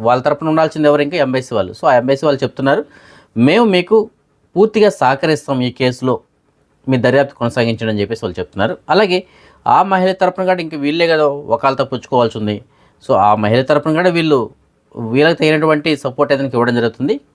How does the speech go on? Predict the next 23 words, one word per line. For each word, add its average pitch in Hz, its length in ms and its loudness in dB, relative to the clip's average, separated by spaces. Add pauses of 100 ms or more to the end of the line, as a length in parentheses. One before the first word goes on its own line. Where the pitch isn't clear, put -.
కానీ 180 240 0 (460)
దర్యాప్తుకి 180 560 0
మాత్రం 175 360 -2 (120)
పూర్తిగా 180 340 0
మేము 156 180 -2
సహకరిస్తాము 127 960 0 (340)
అని 120 120 -2
చెప్పేసి 123 280 -2
వాళ్ళు 101 340 0
తెలియజేశారు. 104 540 0 (1200)
గత 220 140 0
కొద్ది 208 340 0
రోజులుగా 190 520 2 (260)
కువైట్ 277 360 -2 (100)
ఎయిర్వేస్ 156 460 2 (240)
తన 165 120 0
సర్వీసుల్ని 175 760 0 (340)
లెబనాన్లోని 180 680 2
బీరుట్కి 143 800 0 (160)
ఆపివేసింది 131 580 0
కదా, 107 200 -2 (580)
ఆ 160 240 4
సర్వీసుల్ని 143 640 -2